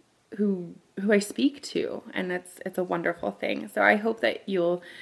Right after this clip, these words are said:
uh, consider joining Michelle. You have a lot to learn from her, uh, from her heart, from her experience, uh, just from her intuition. She's so good at knowing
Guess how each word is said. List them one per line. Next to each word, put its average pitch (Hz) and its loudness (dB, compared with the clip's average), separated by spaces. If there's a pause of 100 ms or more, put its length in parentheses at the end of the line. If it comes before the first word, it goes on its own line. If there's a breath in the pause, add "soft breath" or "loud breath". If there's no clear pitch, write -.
(260 loud breath)
uh, 175 -2
consider 214 2
joining 202 2
Michelle. 190 0
You 196 -6
have 180 -6
a 180 2
lot 190 0
to 202 -4
learn 180 2
from 196 -10
her, - 0
uh, 185 -10
from - -6
her 180 -4
heart, - 0
from 175 -4 (640 loud breath)
her 180 10
experience, 208 4
uh, 214 -6
just - -6
from 180 -2
her 180 -2
intuition. 202 0
She's - -4
so 196 4
good 196 0
at 202 -10
knowing 190 0